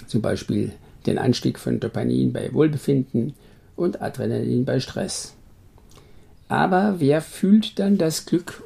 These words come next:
oder den Stress? Die Neurowissenschaften erklären uns, dass es bestimmte neuronale Schmerzrezeptoren gibt.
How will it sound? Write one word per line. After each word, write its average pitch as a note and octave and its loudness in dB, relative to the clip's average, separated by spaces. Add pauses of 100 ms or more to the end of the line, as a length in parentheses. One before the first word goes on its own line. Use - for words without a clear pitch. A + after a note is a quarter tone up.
oder D#3 0
den D3+ 0
Stress? - -4 (1800)
Die B2+ 4
Neurowissenschaften D3+ 6
erklären D3+ 4
uns, C#3+ 2 (400)
dass E3 -2
es D3 -4
bestimmte D3 0
neuronale B2+ 2
Schmerzrezeptoren C3+ -2
gibt. - -10